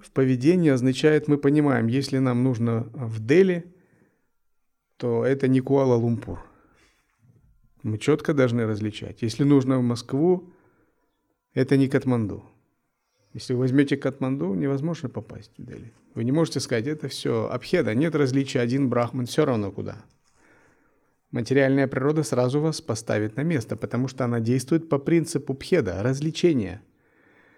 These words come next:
В брахмане нет различий, нет иерархии, но он эстетичен, но он и ничего и не делает, ему это и не нужно. А в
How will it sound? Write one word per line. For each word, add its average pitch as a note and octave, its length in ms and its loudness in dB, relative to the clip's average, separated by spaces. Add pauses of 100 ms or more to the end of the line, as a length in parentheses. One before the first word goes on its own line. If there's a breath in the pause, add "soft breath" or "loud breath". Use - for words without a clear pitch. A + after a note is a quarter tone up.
(600 soft breath)
В A#2+ 100 -8
брахмане F#3+ 500 2
нет D3 240 2
различий, D3+ 520 0
нет C#3+ 280 2
иерархии, B2 680 0
но A#2+ 260 -2
он C3+ 120 0
эстетичен, C#3 640 -2
но A2+ 120 -4
он A#2+ 120 0
и B2+ 40 2
ничего D3 420 2
и D3+ 40 2
не D#3 140 2
делает, D3+ 520 0
ему A2+ 320 -2
это A2+ 200 -2
и A#2+ 80 -2
не B2+ 100 -2
нужно. A#2+ 400 -4 (2250)
А A2+ 400 -2
в - 120 -16